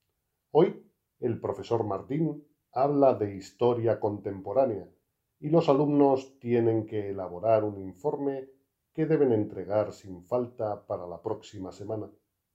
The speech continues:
La siguiente clase del día es con la profesora de geografía.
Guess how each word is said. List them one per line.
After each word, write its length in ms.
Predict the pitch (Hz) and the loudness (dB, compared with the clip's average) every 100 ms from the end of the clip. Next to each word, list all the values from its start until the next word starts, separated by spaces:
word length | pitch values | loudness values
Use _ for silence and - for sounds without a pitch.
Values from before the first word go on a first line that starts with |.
| _ _ _ _ _ _ _ _ _ _ _ _ _ | _ _ _ _ _ _ _ _ _ _ _ _ _
La 120 | 131 | 0
siguiente 420 | 120 131 135 135 131 | 0 4 4 4 2
clase 280 | 131 120 123 | 2 2 0
del 200 | 120 117 | -2 -2
día 480 | 156 160 151 165 - | 2 2 2 -2 -4
es 320 | 127 123 - | -2 -2 -4
con 340 | - 117 104 | -8 -4 -4
la 160 | 101 95 | -4 -8
profesora 640 | 98 95 95 - 113 107 | -8 -12 -12 -4 0 0
de 140 | 101 98 | -4 -8
geografía. 720 | - 107 92 90 90 123 - | -10 -8 -8 -12 -12 -10 -10